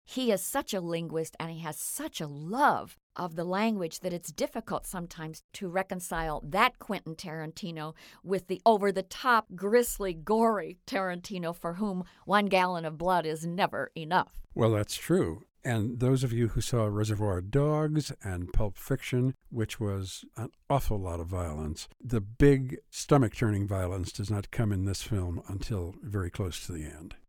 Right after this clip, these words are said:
Speaker 1: Actually, I want to talk about how Tarantino constructed this movie because
Speaker 2: Yes,
Speaker 1: I
Speaker 2: sure.
Speaker 1: think it's worth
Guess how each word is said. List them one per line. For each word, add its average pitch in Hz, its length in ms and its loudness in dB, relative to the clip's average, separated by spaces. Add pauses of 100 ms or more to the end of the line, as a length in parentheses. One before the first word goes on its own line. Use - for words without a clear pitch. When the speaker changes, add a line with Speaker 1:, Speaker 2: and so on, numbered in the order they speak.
(140)
Speaker 1:
Actually, 247 320 2
I - 20 2
want 233 160 0
to 208 160 -6
talk 208 180 -6
about 170 280 -6
how 170 340 -4 (160)
Tarantino 175 560 -6
constructed 151 600 -8
this 139 180 -10
movie 147 220 -10
because 135 280 4
Speaker 2:
Yes, - 20 -2
Speaker 1:
I 170 60 0
Speaker 2:
sure. 131 140 0
Speaker 1:
think 143 140 -2
it's - 220 -12 (360)
worth 196 420 0